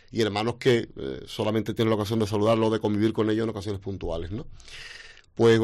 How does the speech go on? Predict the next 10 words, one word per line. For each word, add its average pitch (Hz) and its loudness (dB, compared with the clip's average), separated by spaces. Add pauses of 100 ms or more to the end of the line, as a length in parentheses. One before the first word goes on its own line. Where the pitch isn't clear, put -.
eh, 107 4
claro, 110 -2
la 92 -2
conversación 92 -6
estrella 107 -2
era 87 -2
esa, 78 -10
¿no? 95 -8
Eran 87 -8
las, 85 -10